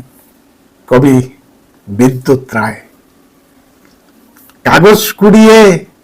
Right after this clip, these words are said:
পেট চলে বলে, ভাবো মান সম্মান নাই। আমরা কিন্তু দূষণের হাত থেকে এই,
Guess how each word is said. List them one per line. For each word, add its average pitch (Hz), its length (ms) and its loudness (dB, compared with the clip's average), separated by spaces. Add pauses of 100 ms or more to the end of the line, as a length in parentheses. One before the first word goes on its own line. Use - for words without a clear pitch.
(600)
পেট 160 200 -2 (260)
চলে 185 300 2
বলে, 165 240 2 (2000)
ভাবো 151 260 0 (160)
মান 123 160 0 (180)
সম্মান 160 460 -4 (180)
নাই। 143 240 -2 (1500)
আমরা 135 300 0 (100)
কিন্তু 196 320 2 (1040)
দূষণের 175 560 2 (140)
হাত 170 180 -2 (240)
থেকে 175 260 -2 (1000)
এই, 120 160 -4